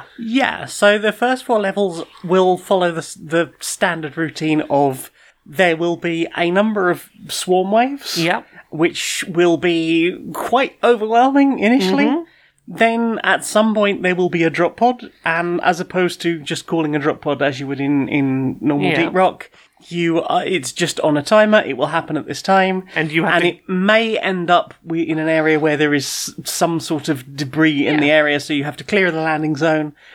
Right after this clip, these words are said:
Speaker 1: and then it will, and, and stand within the zone, and it will drop them, which is great for finishing off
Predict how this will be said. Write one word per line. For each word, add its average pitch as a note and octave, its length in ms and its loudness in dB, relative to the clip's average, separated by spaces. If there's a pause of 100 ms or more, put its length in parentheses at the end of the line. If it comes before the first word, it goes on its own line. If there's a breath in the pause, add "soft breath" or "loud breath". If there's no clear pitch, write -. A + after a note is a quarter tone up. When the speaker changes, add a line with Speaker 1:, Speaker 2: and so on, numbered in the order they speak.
Speaker 1:
and D#3+ 180 0
then E3 120 2
it D#3 100 0
will, D3+ 460 0 (100)
and, D3+ 180 0
and D#3 200 0
stand G3 400 0
within F#3 260 0
the D3 80 0
zone, D3 300 -2
and C#3 140 4
it C3+ 100 0
will C#3+ 140 0
drop C#3+ 320 -2
them, D3 260 -6 (240 loud breath)
which - 180 -8
is G#3 140 -4
great B3+ 340 -2
for E3 100 -14
finishing D3+ 460 -4
off C#3+ 140 -6